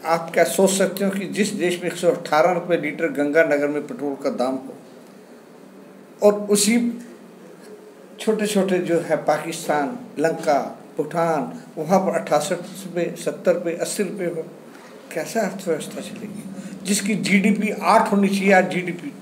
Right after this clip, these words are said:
पाँच चार पे आ गई है। आज देश बहुत मुश्किल से निकल रहा है। और हरियाणा में अगर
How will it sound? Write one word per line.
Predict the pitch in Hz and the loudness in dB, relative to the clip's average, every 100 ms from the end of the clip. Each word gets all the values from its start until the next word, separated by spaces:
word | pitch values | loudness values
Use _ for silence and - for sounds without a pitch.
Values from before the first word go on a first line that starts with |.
| - - | -20 0
पाँच | 180 185 - | 4 4 2
चार | 226 | -2
पे | 180 170 | 0 -4
आ | 147 | -4
गई | 147 151 | -8 -12
है। | 143 - - - - - - - - - - - | -14 -16 -20 -20 -20 -20 -20 -20 -20 -20 -20 -8
आज | 160 196 | -2 0
देश | 190 185 190 | 0 -2 -2
बहुत | - - 214 170 | -4 0 0 0
मुश्किल | 156 170 - 262 | -2 0 4 4
से | - | 4
निकल | 165 120 123 | -2 -6 -8
रहा | 113 113 | -8 -10
है। | 117 113 - - - - - | -10 -16 -18 -18 -18 -20 -4
और | - - | -2 -2
हरियाणा | - 165 175 214 254 | 2 6 6 8 6
में | 233 226 - | 6 4 0
अगर | 202 185 | 0 0